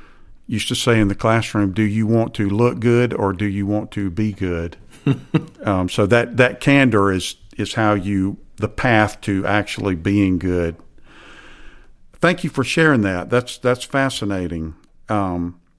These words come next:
and I wanna come back to you, Heidi, and my, my favorite question about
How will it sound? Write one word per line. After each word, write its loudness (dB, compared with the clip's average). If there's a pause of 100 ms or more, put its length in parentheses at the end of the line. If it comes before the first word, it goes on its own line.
(760)
and 2
I 4
wanna 6
come 0
back 2
to -4
you, 2
Heidi, 0
and -6
my, 0 (160)
my 0 (100)
favorite 0
question 0
about -2